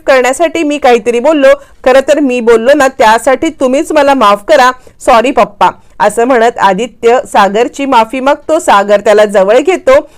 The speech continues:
आणि धावत पळत मुक्ताला भेटण्यासाठी बेडरूममध्ये येतो. मुक्ता बरी झालेली असते, माधवीकडे येते. माधवी तिला खाऊ पिऊ घालत असते, सूप वगैरे बनवते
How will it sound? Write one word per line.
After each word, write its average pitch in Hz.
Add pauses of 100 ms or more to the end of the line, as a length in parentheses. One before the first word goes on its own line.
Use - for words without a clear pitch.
(120)
आणि 262
धावत 220 (120)
पळत 254
मुक्ताला 240
भेटण्यासाठी 302 (220)
बेडरूममध्ये 214
येतो. 190 (300)
मुक्ता 349
बरी 320
झालेली 311
असते, 262 (180)
माधवीकडे 254
येते. 226 (140)
माधवी 202
तिला 240
खाऊ 233
पिऊ 311
घालत 233
असते, 226 (240)
सूप 359
वगैरे 330
बनवते 233